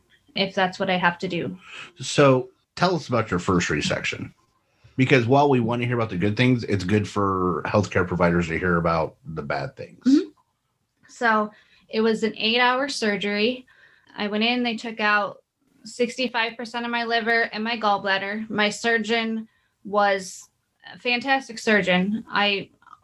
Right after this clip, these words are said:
Speaker 1: I mean, I would recommend him to a friend. But the treatment that I received at the hospital I was at was terrible. So even with him as my surgeon, I would never go back there. I was in the hospital for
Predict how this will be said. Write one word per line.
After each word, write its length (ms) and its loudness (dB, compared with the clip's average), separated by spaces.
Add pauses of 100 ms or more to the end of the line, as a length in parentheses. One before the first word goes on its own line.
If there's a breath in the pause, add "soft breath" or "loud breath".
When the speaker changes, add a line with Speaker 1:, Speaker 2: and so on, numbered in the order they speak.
(100)
Speaker 1:
I 80 -2
mean, 140 6
I 120 4
would 140 0
recommend 460 -2
him 460 -6 (520)
to 120 2
a 40 2
friend. 340 0 (560)
But 440 4
the 380 2
treatment 400 2
that 100 4
I 60 6
received 400 2
at 80 -2
the 60 -12
hospital 380 -2
I 100 4
was 140 -2
at 260 2
was 300 0
terrible. 580 2 (160)
So 680 4 (300)
even 360 6
with 240 4
him 240 2
as 240 0
my 140 -2
surgeon, 560 -2
I 240 2
would 180 -2
never 260 -2
go 160 -4
back 300 -2
there. 300 -4 (240 soft breath)
I 180 0
was 140 -2
in 80 0
the 60 0
hospital 720 0
for 840 -2